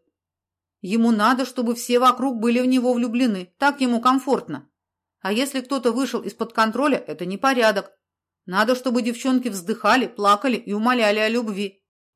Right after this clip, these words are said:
А если я не буду? Тогда он бросит свою рыжеволосую красотку и опять будет добиваться твоего расположения. Да ладно, вот помяни мое слово". На удивление Ники отец оказался прав.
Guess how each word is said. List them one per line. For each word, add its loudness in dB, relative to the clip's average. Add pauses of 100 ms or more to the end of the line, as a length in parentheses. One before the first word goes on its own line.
А -10
если -2
я 0
не -2
буду? -6 (480)
Тогда 2
он 4
бросит 0
свою 0
рыжеволосую 2
красотку -2
и -4
опять 0
будет -2
добиваться 0
твоего 0
расположения. -4
Да 2
ладно, 2
вот -2
помяни 0
мое -2
слово". -4 (560)
На 0
удивление 4
Ники 4
отец -2
оказался 0
прав. -2